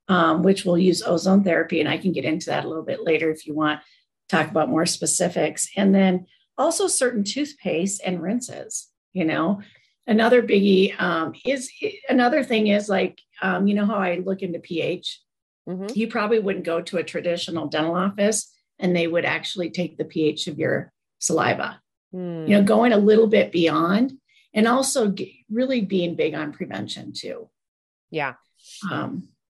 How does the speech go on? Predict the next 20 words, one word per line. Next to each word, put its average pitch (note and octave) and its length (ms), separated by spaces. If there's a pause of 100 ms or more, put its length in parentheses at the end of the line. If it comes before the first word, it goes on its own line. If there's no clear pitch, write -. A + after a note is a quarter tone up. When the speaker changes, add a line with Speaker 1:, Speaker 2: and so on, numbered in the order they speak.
Speaker 1:
you D4+ 80
Speaker 2:
I - 20
Speaker 1:
know, C#4+ 80
Speaker 2:
love A3+ 80
that. A3+ 60 (200)
Speaker 1:
biological B3+ 480
dentistry, C#4 640
s-, C#4 160
a G#3+ 80
lot G#3+ 160
of G3+ 80
people G#3+ 160
say, G#3+ 160
"What's G#3 220
the G3 60
difference G3 320
between G3 380
biological D#3 680
and E3+ 160
holistic?" A#3+ 720